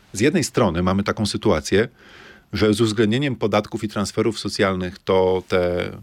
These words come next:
dochody ludności niby urosły, a z drugiej strony mamy obiektywne dane o P K B. W tych P K B jest informacja o konsumpcji Polaków i okazuje się, że konsumpcja Polaków według ostatnich danych za P K B już spadała.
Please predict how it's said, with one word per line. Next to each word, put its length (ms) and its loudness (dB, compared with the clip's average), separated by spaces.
dochody 360 0
ludności 460 -2
niby 200 -2
urosły, 480 -2
a 80 2
z 60 0
drugiej 220 2
strony 300 0
mamy 200 0
obiektywne 540 0
dane 380 -2
o 280 -2
P 80 -2
K 140 0
B. 180 -2
W 120 -14
tych 200 2
P 80 2
K 140 2
B 220 2
jest 360 -4
informacja 540 0
o 60 0
konsumpcji 520 -4
Polaków 560 -2
i 60 2
okazuje 400 2
się, 120 -2
że 100 -2
konsumpcja 520 -4
Polaków 540 -2
według 220 2
ostatnich 360 2
danych 380 -2
za 100 -2
P 120 -6
K 120 0
B 140 0
już 160 -2
spadała. 460 -2